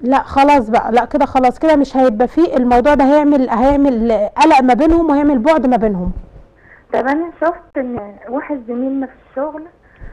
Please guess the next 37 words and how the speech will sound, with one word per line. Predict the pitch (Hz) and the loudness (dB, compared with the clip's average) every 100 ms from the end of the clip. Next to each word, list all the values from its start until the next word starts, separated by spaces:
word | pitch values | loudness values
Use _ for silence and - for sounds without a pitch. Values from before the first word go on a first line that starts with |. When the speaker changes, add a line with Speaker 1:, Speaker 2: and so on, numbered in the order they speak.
| - 240 | -12 -6
Speaker 2:
هو | 254 | -4
اللي | 247 | -4
ماسك | 262 269 - | -6 -10 -14
شؤون | 269 269 | -8 -6
العاملين | 254 208 208 214 247 | -6 -8 -12 -10 -10
وكده، | 247 214 196 175 170 _ - | -12 -14 -16 -16 -20 _ -10
Speaker 1:
مم. | 240 220 | -10 -8
Speaker 2:
معاه | 214 254 | -6 -4
مت-، | 339 294 - | -4 -4 -8
م-، | 226 226 | -8 -6
ميدالية | 233 277 302 | -2 -2 -2
في | 254 - | -6 -8
ايده، | 294 269 285 _ - | -8 -8 -12 _ -14
وبصيت | 202 226 - 269 | -12 -12 -16 -12
لقيت | 233 254 247 | -10 -10 -10
معايا | 214 220 277 254 | -10 -6 -6 -6
انا | 254 233 | -6 -4
برضو | 262 247 | -4 -6
الميدالية | 226 214 233 254 | -8 -6 -6 -4
بتاعته | 214 226 226 - 196 | -6 -10 -12 -14 -10
هو | 208 | -10
كمان، | 196 180 170 147 _ _ _ | -10 -18 -20 -20 _ _ _
يعني | - 208 | -16 -14
ميداليتين | 196 190 196 196 226 | -10 -8 -8 -10 -12
اهو. | 180 180 180 - - | -12 -18 -6 -4 -2
فبعدين | 233 233 311 302 | -2 -2 -2 -4
رحت | 277 | -6
له | 320 | -4
قلت | 285 262 | -4 -4
له: | 285 - | -8 -4
"خد، | 311 220 | -4 -4
ده | |
انا | 233 | -8
معايا | 233 220 285 | -8 -8 -6
ميدالية | 277 233 233 | -6 -8 -12
بتاعتك | 196 208 - 196 | -14 -18 -18 -18
اهي". | 175 | -20